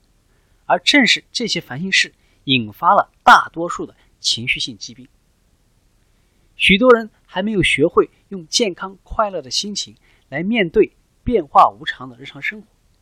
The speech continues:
日常生活呢，包括了维持生计、收入和开支、维系家庭和睦、平息偶尔的争吵等等。许多患有情绪性疾病的人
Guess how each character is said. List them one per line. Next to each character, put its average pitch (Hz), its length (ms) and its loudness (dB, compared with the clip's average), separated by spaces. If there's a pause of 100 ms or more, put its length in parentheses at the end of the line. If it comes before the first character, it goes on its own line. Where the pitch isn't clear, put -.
(1080)
日 233 80 -10
常 220 200 2
生 233 180 0
活 196 140 -6
呢， 185 160 -6 (160)
包 202 180 0
括 - 160 -4
了 - 160 -4 (200)
维 143 120 0
持 - 140 -2
生 214 180 -4
计、 - 240 -4 (440)
收 226 300 0
入 208 140 0
和 165 100 -6
开 202 240 -10
支、 208 240 -8 (680)
维 175 180 6
系 185 160 0
家 190 220 2
庭 107 120 -8
和 113 220 -12
睦、 190 180 -10 (520)
平 156 240 -2
息 - 340 -2
偶 165 140 2
尔 131 100 6
的 113 80 -14
争 233 220 -4
吵 - 260 -18
等 - 160 -16
等。 - 100 -20 (1600)
许 190 160 -4
多 233 160 2
患 247 220 8
有 175 120 4 (180)
情 190 260 -2
绪 214 80 -2
性 196 200 -6
疾 - 160 -8
病 208 160 -6
的 156 60 4
人 127 180 -8